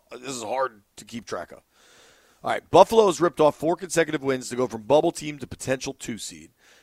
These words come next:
But if three games break bad for the Bills prior to their season finale at Miami, they could take the field Sunday night facing an all-or-nothing scenario.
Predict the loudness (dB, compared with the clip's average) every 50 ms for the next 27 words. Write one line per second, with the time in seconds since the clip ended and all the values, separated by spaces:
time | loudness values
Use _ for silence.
0 | _ _ -4 -2 -2 -2 -6 -8 -8 -4 -2 -2 -2 -2 -4 0 0 0 0 0
1 | -4 -8 -10 -12 -8 -4 -2 -2 -2 -2 -4 0 2 2 4 4 2 0 0 -2
2 | -4 -2 -2 -2 -2 -2 -2 -6 -10 -10 -4 -2 0 0 0 0 -4 -6 -6 -8
3 | -8 -8 -8 -8 -8 -10 -10 -8 -8 -6 -2 -2 -2 0 -2 -4 -4 -2 0 0
4 | 0 0 -2 -2 -2 -2 -2 -4 -6 -8 -10 -14 -16 _ -20 -20 -20 -20 _ -6
5 | -4 -4 -4 -6 -8 -2 0 0 0 0 0 -2 -2 -2 -2 -6 0 0 0 0
6 | 0 -2 0 0 0 0 0 -6 -4 -2 -2 -2 -2 -6 _ -10 -10 -8 -8 -10
7 | -10 -10 -12 -14 -14 _ -4 0 2 4 4 4 4 2 0 -2 -6 -8 -8 -6
8 | -6 -6 -6 -4 -8 -10 -10 -8 -10 -10 -8 -8 -8 -10 -10 -12 -14 -18